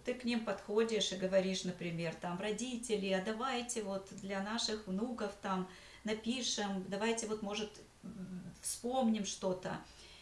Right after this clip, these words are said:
И мне вдруг сейчас приходит в голову такая мысль, что ведь наверняка может возникнуть диалог, который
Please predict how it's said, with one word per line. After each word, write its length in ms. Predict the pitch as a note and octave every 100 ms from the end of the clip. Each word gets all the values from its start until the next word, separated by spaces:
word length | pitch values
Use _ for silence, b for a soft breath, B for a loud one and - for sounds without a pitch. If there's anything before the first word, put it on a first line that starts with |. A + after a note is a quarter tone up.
| B
И 100 | A3
мне 180 | G#3+ C4+
вдруг 260 | A#3 A#3+ A3+
сейчас 320 | A3 A3 G#3
приходит 520 | A3 G#3+ G#3+ G3+ F#3+
в 60 | F#3+
голову 320 | G#3 G3 F#3+
такая 360 | F#3+ F#3+ G3 G3+
мысль, 300 | C#4+ D4 A#3
что 220 | - G3+
ведь 240 | F#3+ F#3+
наверняка 720 | G3 F#3+ F#3+ F#3+ - B3+ D#4 -
может 420 | G#3 A3 B3+ B3+
возникнуть 540 | A#3 A3 G#3+ A3 A3+ G3+
диалог, 680 | G3 F#3+ F#3 - G#3 - - b b b
который 640 | - G3 G#3+ G3 G3 A3